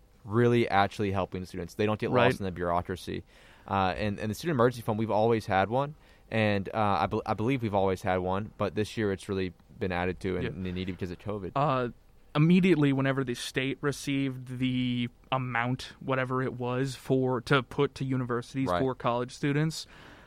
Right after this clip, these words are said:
Speaker 2: uh, that was the cares Act.
Speaker 1: Yep.
Speaker 2: That was the Student Emergency Fund as well.
Speaker 1: Yep.
Speaker 2: And I got an em-,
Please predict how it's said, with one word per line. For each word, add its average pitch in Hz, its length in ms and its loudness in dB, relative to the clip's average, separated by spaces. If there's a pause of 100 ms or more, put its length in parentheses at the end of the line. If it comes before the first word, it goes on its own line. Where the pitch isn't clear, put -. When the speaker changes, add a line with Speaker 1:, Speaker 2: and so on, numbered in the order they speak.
(140)
Speaker 2:
uh, 127 180 0
that 147 180 4
was 139 180 0
the 127 120 -2
cares 131 320 0
Act. 135 420 -4
Speaker 1:
Yep. - 220 2
Speaker 2:
That 135 220 2
was 131 280 0
the 131 80 -4
Student 139 260 0
Emergency 131 460 2
Fund 135 280 4
as 123 220 -2
well. 127 420 0
Speaker 1:
Yep. 92 120 -8 (260)
Speaker 2:
And 139 140 0
I 143 80 2
got 180 160 2
an 147 100 2
em-, 180 220 0